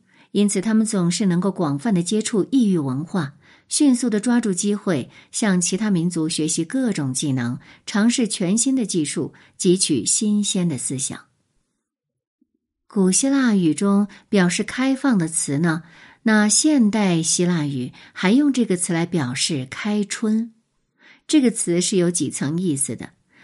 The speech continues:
可以指船只离开陆地，沿航线驶向大海的那一瞬，也能够表示恍然大悟或灵光乍现的一瞬间。开明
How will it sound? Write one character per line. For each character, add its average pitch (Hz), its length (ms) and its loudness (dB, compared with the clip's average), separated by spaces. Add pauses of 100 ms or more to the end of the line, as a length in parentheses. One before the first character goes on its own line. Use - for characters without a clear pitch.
(120)
可 254 100 0
以 277 160 8
指 175 300 2
船 185 360 2
只 233 400 2
离 202 200 2
开 240 180 -6
陆 247 160 0
地， 247 340 0 (360)
沿 185 360 4
航 170 340 0
线 233 480 0 (280)
驶 180 260 2
向 202 240 0
大 240 220 -2
海 160 280 -4
的 147 120 -4
那 202 140 0
一 170 140 -2
瞬， 208 440 -2 (540)
也 185 200 4
能 156 220 2
够 294 120 2
表 185 240 -2
示 143 460 -2 (260)
恍 196 300 2
然 175 220 2
大 247 160 0
悟 247 260 -2 (220)
或 247 160 2
灵 196 280 4
光 269 240 2
乍 247 220 0
现 226 320 0
的 165 60 -2
一 139 160 -4
瞬 139 260 -2
间。 139 340 -2 (1300)
开 240 320 2
明 151 500 2